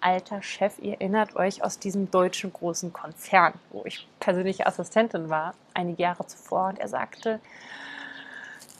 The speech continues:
„Ich schaffe es nicht mehr ohne Assistentin, kannst du mich nicht von zu Hause aus unterstützen?“ Und ich dachte so, „Ja klar, mit Baby im Arm.“ Ich hatte irgendwie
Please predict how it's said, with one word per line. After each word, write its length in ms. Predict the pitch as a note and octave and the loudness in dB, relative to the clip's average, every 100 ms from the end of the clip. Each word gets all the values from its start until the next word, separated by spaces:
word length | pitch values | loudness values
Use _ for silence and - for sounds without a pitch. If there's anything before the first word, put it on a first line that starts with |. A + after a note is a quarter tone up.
| - _ | -20 _
„Ich 180 | D4 C4 | -2 -2
schaffe 320 | - D#4 D#4 | 6 6 6
es 100 | D4 | 4
nicht 180 | C4+ C4+ | 4 4
mehr 180 | C4 - | 6 6
ohne 260 | B3+ A#3+ - | 6 6 4
Assistentin, 640 | G3+ G#3+ - A#3 A3+ A3 | 2 -4 -6 -4 -2 -2
kannst 320 | B3+ B3 - | 0 0 0
du 40 | |
mich 160 | A3 G#3+ | 0 0
nicht 160 | G#3+ - | -2 -4
von 160 | G#3+ | -4
zu 160 | G3 F#3+ | -2 2
Hause 320 | G3 F#3+ G3 | 4 6 4
aus 240 | F#3 F3 | 4 0
unterstützen?“ 840 | - G3 F#3+ - - G3+ - - E3 | -4 -4 -2 -2 0 0 -2 -10 -6
Und 140 | A#2+ | -6
ich 100 | F3+ | -6
dachte 260 | - - F#3+ | -6 -6 -6
so, 80 | E3+ | -2
„Ja 100 | F3 | -4
klar, 280 | - B3+ B3 | 4 4 6
mit 160 | F#3 | 2
Baby 240 | G#3+ G3 G3+ | 0 0 0
im 120 | F#3 | 0
Arm.“ 240 | G#3 G3 | 0 -2
Ich 120 | F#3 | -4
hatte 160 | F#3+ - | -6 -4
irgendwie 720 | F3+ - G3+ - F#3 F#3 F#3+ | -6 -4 -6 -6 -6 -4 -6